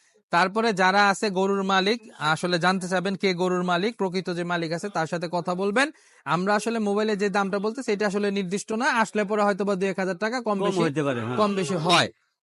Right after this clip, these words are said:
Speaker 1: কারণ কথার সাথে, আন্তরিকতার সাথে অনেক কিছু,
Speaker 2: এক হাজার টাকা কমও দিতে পারে।
Speaker 1: এক হাজার টাকা কমও দিতে পারে। কথায় যদি ভালো লাগে, ব্যবহার যদি
Speaker 2: হ্যাঁ।
Speaker 1: ভালো লাগে।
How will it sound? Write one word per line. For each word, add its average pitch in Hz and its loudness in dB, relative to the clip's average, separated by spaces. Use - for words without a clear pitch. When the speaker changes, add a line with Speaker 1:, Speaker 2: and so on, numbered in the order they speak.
Speaker 1:
কারণ 180 2
কথার 208 2
সাথে, 226 0
আন্তরিকতার 214 0
সাথে 196 -4
অনেক 190 -2
কিছু, 185 -2
Speaker 2:
এক 180 -2
হাজার 190 -2
টাকা 185 -2
কমও 185 -2
দিতে 147 -4
পারে। 127 -4
Speaker 1:
এক 180 -2
হাজার 185 2
টাকা 190 0
কমও 185 0
দিতে 151 -4
পারে। 196 -2
কথায় 180 -2
যদি 165 -4
ভালো 160 -2
লাগে, 165 -2
ব্যবহার 156 -2
যদি 147 -8
Speaker 2:
হ্যাঁ। 147 -4
Speaker 1:
ভালো 143 0
লাগে। 127 0